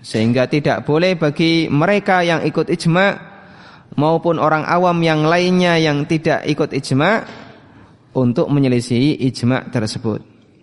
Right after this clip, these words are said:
Karena لِأَنَّ الْأَدِلَّةَ عَلَى أَنَّ الْإِجْمَاءَ حُجَّةٌ، karena dalil bahasanya ijma itu bisa jadi hujjah, tidak ada persyaratan inqiradul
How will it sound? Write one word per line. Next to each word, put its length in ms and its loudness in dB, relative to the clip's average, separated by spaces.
Karena 400 0
لِأَنَّ 320 2
الْأَدِلَّةَ 640 0
عَلَى 320 2
أَنَّ 240 0
الْإِجْمَاءَ 560 0
حُجَّةٌ، 720 -2
karena 240 0
dalil 320 0
bahasanya 480 0
ijma 400 0
itu 160 -2
bisa 240 -2
jadi 240 -2
hujjah, 400 0
tidak 400 0
ada 80 -2
persyaratan 800 0
inqiradul 720 0